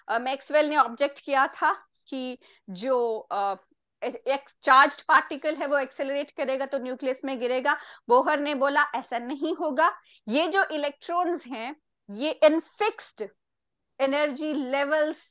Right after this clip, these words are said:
या shells में, इन shells को energy levels भी बोलते हैं।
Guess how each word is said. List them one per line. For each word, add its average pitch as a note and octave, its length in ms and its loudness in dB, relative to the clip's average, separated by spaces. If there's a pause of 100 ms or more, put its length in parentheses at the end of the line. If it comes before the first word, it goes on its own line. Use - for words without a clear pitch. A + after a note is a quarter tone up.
(180)
या A3+ 380 -2
shells D4 680 -6
में, G3 160 -18 (100)
इन C4 140 -6
shells C#4+ 420 -4
को G4 280 -4 (360)
energy C4 480 -2
levels A#3 480 -4
भी A3+ 160 -6
बोलते F#3+ 440 -8
हैं। F3+ 220 -16